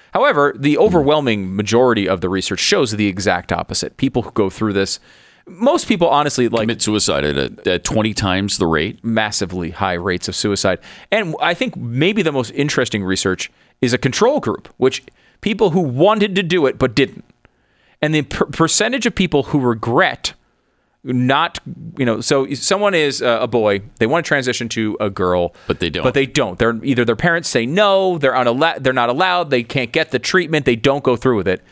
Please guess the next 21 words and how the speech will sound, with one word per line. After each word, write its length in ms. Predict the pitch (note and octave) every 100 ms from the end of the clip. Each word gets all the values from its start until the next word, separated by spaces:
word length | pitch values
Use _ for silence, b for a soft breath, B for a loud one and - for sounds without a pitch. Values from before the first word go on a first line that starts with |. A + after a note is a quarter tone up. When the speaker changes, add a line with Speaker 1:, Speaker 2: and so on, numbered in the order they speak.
| b b b b
Speaker 1:
The 120 | - E3+ -
overwhelming 600 | A3 A#3 C4+ A3+ G#3+ G#3
percentage, 340 | E3 E3 A#2
and 60 | B2+
it's 80 | -
something 240 | A3 A3+
like 220 | A3+ -
eighty 300 | E3+ F#3 G3
percent 320 | F3+ D#3 C#3+ A#2+
of 80 |
them, 180 | F#2 E2+ - _ _ -
number 240 | C3 C#3 C#3
one, 240 | D3 G3+
are 140 | F#3+
happy 380 | D#3 G#3 G#3+ G#3
that 100 | G3+
they 100 | G3+
didn't 140 | G3 G3+
go 80 | A3
through 220 | C3
it. 100 | A2